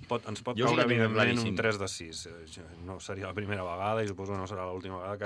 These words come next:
Speaker 1: a alguna colla li cau un castell senzill que pensa que, que el té segur. Els castells de vegades cauen, s'ha d'estar preparat per aquesta
Speaker 2: Trobo més complicat el segon, el, el segon que no el primer, fixa't.
Speaker 1: El segon quatre de set, on la gent ja està una mica més confiada
Speaker 2: I que
Speaker 1: i
Speaker 2: pensa que... i, i que,
Speaker 1: t'atreveixes a
Speaker 2: que la
Speaker 1: fer
Speaker 2: gent
Speaker 1: alguns
Speaker 2: s'ha
Speaker 1: experiments amb el tronc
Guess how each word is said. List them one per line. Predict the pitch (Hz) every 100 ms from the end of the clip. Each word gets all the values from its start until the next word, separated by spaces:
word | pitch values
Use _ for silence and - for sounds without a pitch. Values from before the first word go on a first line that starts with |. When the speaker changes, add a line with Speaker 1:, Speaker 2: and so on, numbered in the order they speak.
| 95
Speaker 1:
a |
alguna | 92 95 95 92
colla | 101
li | 101
cau | 92 92
un | 95
castell | 92 - 95
senzill | - 92 90 92 113
que | 107 95
pensa | 95 95 101 92
que, | 95 90
que | 90
el | 90
té | 92
segur. | 95 90 90
Els | -
castells | 90 - 95 104
de |
vegades | 101 90 98 107 -
cauen, | 98 101 87
s'ha |
d'estar | 90 - 95
preparat | 107 98 95 -
per | 98
aquesta | 92 87 - 98
Speaker 2:
Trobo | 95 123 131
més | 117
complicat | 120 113 107 101
el |
segon, | 92 104 113 143 135 -
el, | 92 90 87
el | 90
segon | - 98 113
que |
no | 101 92
el |
primer, | 90 76 78 -
fixa't. | 82 80 - -
Speaker 1:
El | 117
segon | - 110 113 127
quatre | 127 127 113
de |
set, | - 127 98 -
on | 107
la | 107 104
gent | 104 117
ja | 117
està | 113 113
una | 110
mica | 113 107
més | 110
confiada | - 107 104 107 113 113 113 113 110 110 110
Speaker 2:
I |
que | 107
Speaker 1:
i |
Speaker 2:
pensa | 104 104 110
que... | 101
i, | 95
i | 95
que, |
Speaker 1:
t'atreveixes | 113 98 117 123 127 120
a |
Speaker 2:
que |
la | 107
Speaker 1:
fer | 127
Speaker 2:
gent | 120
Speaker 1:
alguns | 139 131
Speaker 2:
s'ha |
Speaker 1:
experiments | 135 - 127 127 131 135 127
amb | 127
el | 120 107
tronc | 120 123 127